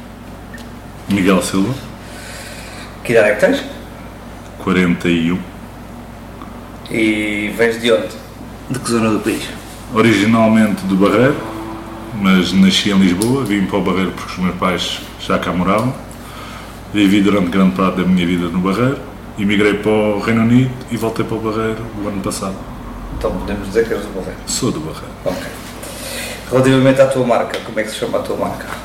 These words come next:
Speaker 1: Projectum Laser Studio.
Speaker 2: Portanto, está a ser qualquer coisa relacionado com laser.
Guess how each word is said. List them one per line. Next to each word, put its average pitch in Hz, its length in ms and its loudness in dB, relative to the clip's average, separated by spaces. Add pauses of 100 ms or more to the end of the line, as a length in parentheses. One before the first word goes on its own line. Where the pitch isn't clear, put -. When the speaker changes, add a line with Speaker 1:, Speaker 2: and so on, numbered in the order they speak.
(340)
Speaker 1:
Projectum 107 680 0
Laser 95 260 2
Studio. 78 380 -4 (840)
Speaker 2:
Portanto, 95 300 -6
está 90 140 -4
a 90 80 -4
ser - 180 -4
qualquer 110 340 -6
coisa 123 240 0
relacionado 110 540 -2
com 110 80 -6
laser. 104 200 -6